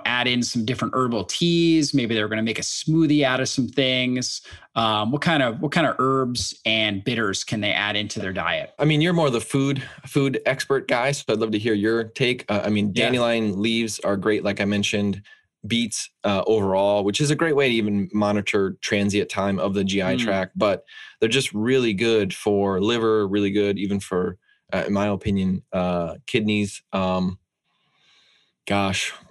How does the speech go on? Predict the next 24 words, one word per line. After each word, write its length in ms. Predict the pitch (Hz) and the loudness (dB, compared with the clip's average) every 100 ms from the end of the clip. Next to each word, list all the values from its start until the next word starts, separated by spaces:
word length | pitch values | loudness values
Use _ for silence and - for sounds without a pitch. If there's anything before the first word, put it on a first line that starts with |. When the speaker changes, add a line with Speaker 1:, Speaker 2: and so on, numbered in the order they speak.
| _ - - | _ -14 -2
Speaker 2:
well, 160 | 127 | 2
let, 180 | 131 135 | 2 2
yeah, 120 | 135 | 2
let 120 | 110 | 2
me, 160 | 131 110 | 2 0
let 100 | 123 | 0
me 200 | 135 107 - | 0 0 -6
turn 220 | - 143 127 | 0 2 4
it 40 | |
on 160 | 110 117 | 2 2
you 180 | 127 98 | 2 0
'cause 120 | 104 | 0
you're 100 | 107 | 0
the 40 | |
food 140 | 98 123 | 0 0
Speaker 1:
Yeah. 100 | 135 | 2
Speaker 2:
guy. 140 | 90 | 2
What, 260 | 95 110 - | 2 0 -2
what's 160 | - 151 | 0 2
Speaker 1:
Well, 60 | 147 | 4
Speaker 2:
your 80 | |
Speaker 1:
ginger 320 | 143 180 165 151 | 2 2 2 2
Speaker 2:
faves? 60 | |
Speaker 1:
tea. 320 | - 160 196 | 2 2 2